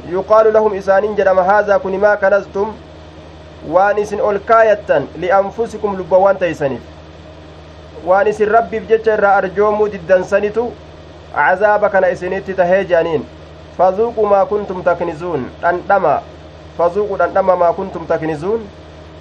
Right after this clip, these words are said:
Galata waan ka ol kaayattan taatanii san dhandhama akkanaatu isaaniin je'ama. Galata waan ka ol kaayattan taatanii san dhandhama. Galanni waan isaan ol kaayatanii ta'aniini cazaaba jechuu.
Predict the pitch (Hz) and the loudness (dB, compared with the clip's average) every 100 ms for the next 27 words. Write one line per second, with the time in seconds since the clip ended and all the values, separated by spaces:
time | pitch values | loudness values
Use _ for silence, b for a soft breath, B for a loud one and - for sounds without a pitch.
0 | - 165 185 220 214 214 214 214 208 180 | -4 2 4 4 4 4 2 0 2 2
1 | 185 202 208 202 190 196 175 175 196 196 | 0 0 2 2 2 0 -2 0 0 2
2 | 190 190 190 180 170 170 160 180 175 175 | 2 0 -2 -4 -2 -4 -2 -2 0 2
3 | 170 170 165 170 - 196 190 185 165 165 | 4 2 0 -2 0 2 2 -2 -2 0
4 | 160 160 160 147 113 - - - - - | 0 -2 -2 -2 -2 -8 -16 -20 -20 -20
5 | - - - - - - - - - - | -20 -20 -20 -20 -20 -20 -20 -16 -14 -14
6 | - - - - - - - - 156 160 | -18 -20 -20 -20 -20 -20 -20 -20 -8 0
7 | 175 214 220 214 214 214 190 185 202 196 | 2 2 2 2 2 2 0 2 0 0
8 | 190 175 165 196 190 190 240 202 175 175 | 0 -2 0 0 2 0 2 0 0 -2
9 | 185 175 143 135 165 180 208 208 202 202 | 0 0 0 0 0 0 0 2 2 0
10 | 196 190 185 180 180 175 175 196 196 170 | 0 2 2 0 0 2 0 -2 -2 0
11 | 170 190 185 160 165 175 175 160 156 143 | 0 0 0 2 2 2 2 2 0 -2